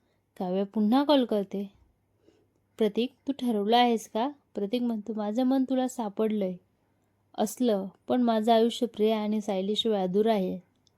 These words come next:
"काव्या, तुझं प्रेम मी मानतो, पण माझं प्रेम प्रिया आहे." काव्या शांत राहते, डोळ्यात पाणी, पण मग हसते. "हेच खरं, तू योग्य ठिकाणी परत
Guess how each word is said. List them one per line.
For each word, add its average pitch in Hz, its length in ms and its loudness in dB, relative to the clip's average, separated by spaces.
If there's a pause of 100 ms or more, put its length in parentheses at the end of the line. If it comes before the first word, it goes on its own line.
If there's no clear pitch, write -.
(640)
"काव्या, 196 380 -2
तुझं 233 420 -4
प्रेम 277 240 2
मी 277 160 6
मानतो, 202 600 -2 (320)
पण 247 120 0
माझं 220 400 0 (100)
प्रेम 240 240 0 (140)
प्रिया 202 300 2
आहे." 196 320 -4 (800)
काव्या 196 280 0
शांत 220 320 -2
राहते, 190 560 -2
डोळ्यात 208 280 2 (140)
पाणी, 202 420 0 (1200)
पण 262 140 4
मग 285 140 4
हसते. 220 580 0 (640)
"हेच 262 260 4
खरं, 202 280 0 (380)
तू 247 60 0
योग्य 214 400 4
ठिकाणी 226 380 -2
परत 214 280 0